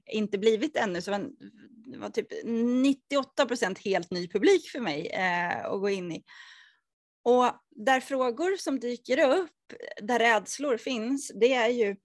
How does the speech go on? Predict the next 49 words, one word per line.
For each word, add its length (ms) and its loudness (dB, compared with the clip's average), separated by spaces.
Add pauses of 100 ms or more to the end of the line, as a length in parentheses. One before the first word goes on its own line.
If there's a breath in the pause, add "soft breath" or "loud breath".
(380)
eh, 180 -2
"Tänk 240 -4
om 100 -2
det 40 -2
inte 120 -4
kommer 260 -2
någon 140 -4
på 100 -8
min 200 -6
klass? 640 -2 (160)
Tänk 240 -2
om 100 -2
de 200 -4
inte 180 -8
tycker 280 -4
att 100 -6
det 60 -4
är 60 -4
bra? 640 0 (360 soft breath)
Tänk 300 -2
om 220 -2
de 140 -4
inte 160 -8
kommer 220 -8
tillbaka?" 800 0 (300 soft breath)
Ehm, 640 2 (260)
den, 220 4
alla 280 4
de 480 2
frågorna 600 -4
som 260 0
ju 80 2
faktiskt 640 -6
bygger 260 0
i, 160 -2
alltså, 220 -8 (320)
det 60 0
är 40 2
ju 80 0
fullt 220 -6
normalt 420 0
att 80 -14
man 120 -6
har 140 2
de 180 -4
<laughs> 400 -2
frågorna 200 6
i 80 -2
början. 600 2